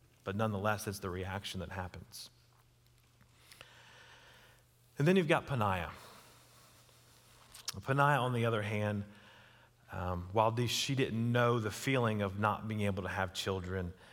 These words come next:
um, she understood what it would be like not to have children. Uh, and she didn't offer or choose to offer Hannah any comfort. Uh, she rather chose to press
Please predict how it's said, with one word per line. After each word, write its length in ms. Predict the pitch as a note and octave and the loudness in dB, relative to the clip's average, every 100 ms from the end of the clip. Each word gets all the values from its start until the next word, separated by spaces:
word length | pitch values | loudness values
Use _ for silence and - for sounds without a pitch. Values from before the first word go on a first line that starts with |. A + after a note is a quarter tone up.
| - - - - | -20 -20 -18 -8
um, 380 | F2 E2+ E2 E2 - - - - _ _ _ _ _ - - - | -4 -4 -4 -8 -14 -20 -20 -20 _ _ _ _ _ -16 -16 -14
she 340 | - - B2 G#2+ | -6 -2 0 2
understood 560 | G#2 G2 - A#2 G#2+ | 2 -2 -4 -2 0
what 200 | G2 G#2+ | 0 -2
it 60 | F#2 | -2
would 200 | G2+ F#2 | -4 -4
be 120 | G2 | -4
like 360 | F#2+ F#2+ F2+ G2 | 0 0 -2 -2
not 320 | G#2+ G#2+ G#2+ | 0 0 -4
to 60 | |
have 240 | E2+ E2+ E2 | -8 -8 -8
children. 380 | - D#2 - - - _ _ _ - - - - - - - - | -10 -10 -12 -18 -20 _ _ _ -20 -20 -20 -20 -20 -20 -20 -18
Uh, 60 | F2 F2 F2 E2+ - _ _ _ - | -12 -10 -10 -12 -18 _ _ _ -6
and 180 | G2 G2 | -4 -2
she 120 | B2+ | 0
didn't 200 | A2+ G#2 | 0 0
offer 440 | G#2 - F#2+ F#2 F2+ - - - - | -2 -2 -4 -4 -8 -18 -20 -20 -14
or 60 | |
choose 380 | F#2+ - B2 A2 | -6 -4 -2 -2
to 80 | G2 | -2
offer 320 | E2 G2 - | -2 -2 -6
Hannah 280 | F2 G#2+ F#2+ | -6 -4 -2
any 180 | E2+ G#2 | -2 -4
comfort. 480 | - G2 F#2 F2+ E2+ - - - - - - - G2 | -2 -4 -2 -8 -10 -16 -20 -20 -20 -20 -20 -14 -8
Uh, 60 | |
she 220 | F#2 - | -4 -2
rather 280 | G#2+ G#2+ G#2 | 2 2 2
chose 300 | G2+ A#2 G#2+ | 0 0 0
to 80 | G#2 | -2
press 480 | F2 - A#2 A2+ - | -8 -6 -2 -2 -4